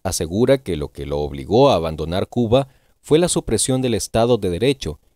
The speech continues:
y todo giraba alrededor de la revolución castrista. De esta forma considera que no había nada que hacer porque, sin Estado de Derecho, no se puede ejercer la profesión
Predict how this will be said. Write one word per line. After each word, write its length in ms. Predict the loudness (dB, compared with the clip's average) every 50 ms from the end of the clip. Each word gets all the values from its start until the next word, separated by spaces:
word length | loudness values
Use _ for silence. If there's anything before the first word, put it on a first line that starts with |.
| _ _ _
y 140 | -14 -14 -8
todo 320 | 0 2 4 6 6 4 4
giraba 580 | 2 -2 -2 0 2 2 4 4 4 4 4
alrededor 640 | 2 0 -2 -2 -2 -4 -2 0 2 4 4 4 2
de 120 | 0 0
la 100 | 0 0
revolución 560 | -2 -2 -4 -4 -6 -6 -6 -4 -2 -2 -2 -2
castrista. 640 | -4 -6 -8 -8 -10 -10 -10 -10 -8 -8 -10 -10 -10 _ _ _ _ _ _ _ _ _ _ _
De 160 | 0 2 2
esta 200 | 2 4 2 2
forma 320 | 4 4 4 4 4 0 0
considera 480 | 0 -2 -2 -2 0 2 2 2 2
que 200 | 0 -2 -4 -2
no 220 | 0 0 2 2 2
había 360 | 0 0 -2 -2 -2 -2 0
nada 360 | -2 0 -2 0 0 -2 -2
que 180 | -2 0 0 0
hacer 380 | 0 0 2 2 2 2 0
porque, 540 | -2 -4 -4 -4 -4 -4 -4 -4 -4 -4 -8 _ _ _ _ _ _ _
sin 260 | -8 -6 -4 -4 -4
Estado 560 | -4 -4 -6 0 2 4 4 6 6 4 4
de 120 | 2 0 -4
Derecho, 440 | -4 0 0 0 0 0 -2 -2
no 140 | -2 0 0
se 120 | 0 -2 -2
puede 260 | -2 -2 0 0 0
ejercer 460 | -2 -4 -8 -8 -4 -2 -2 -2 -2
la 120 | -2 -4
profesión 640 | -4 -4 -8 -6 -6 -6 -2 2 2 2 2 0 -6